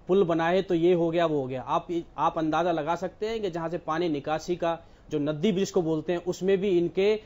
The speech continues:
माननीय मुख्यमंत्री जी ने, भूपेंद्र सिंह हुड्डा ने बिल्डिंगें खड़ी करवा दी, प्लॉट काट दिए। रॉबर्ट वडेरा ने दुनिया भर की जमीनों पर कब्जा ला ली। भ्रष्टाचार की बात करें, रॉबर्ट वडेरा और उनकी, अ, सासू जी और साले जी का आज ही हाई, सुप्रीम कोर्ट से आदेश हुआ है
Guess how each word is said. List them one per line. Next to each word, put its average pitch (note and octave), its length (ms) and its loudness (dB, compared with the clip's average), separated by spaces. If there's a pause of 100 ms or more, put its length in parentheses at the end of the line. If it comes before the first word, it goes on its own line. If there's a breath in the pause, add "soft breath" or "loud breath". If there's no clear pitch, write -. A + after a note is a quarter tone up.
(160 soft breath)
माननीय E3+ 260 2
मुख्यमंत्री E3 680 0
जी D#3 160 0
ने, G3+ 340 2
भूपेंद्र E3+ 420 0
सिंह D#3+ 160 -4
हुड्डा D#3 240 -2
ने G#3 280 0 (220 loud breath)
बिल्डिंगें F3 420 4
खड़ी G3 200 4
करवा G3+ 280 4
दी, G3 140 6
प्लॉट G3+ 320 2
काट G#3 220 4
दिए। F#3+ 200 4
रॉबर्ट F3+ 300 2
वडेरा F#3 320 2
ने G#3 120 2
दुनिया F3+ 260 2
भर F#3 140 0
की F3+ 120 2
जमीनों G3 280 2
पर F#3 100 -2
कब्जा F#3+ 260 0
ला G3 100 2
ली। G3+ 120 0
भ्रष्टाचार A3+ 520 -4
की A#3 100 -4
बात A3 200 0
करें, G#3 200 0 (240 soft breath)
रॉबर्ट F3 340 2
वडेरा F#3+ 420 4
और G#3+ 140 2
उनकी, G3 360 0 (280 soft breath)
अ, D#3+ 200 4
सासू F3 440 2
जी G3 140 0
और G#3+ 100 6
साले F#3 340 2
जी F#3+ 120 0
का G#3+ 120 4
आज F3+ 320 4
ही A#3 140 2
हाई, G#3 160 4
सुप्रीम G#3 420 0
कोर्ट A3 220 2
से A3 240 4
आदेश F3+ 480 4
हुआ G#3+ 160 4
है D#3 340 -2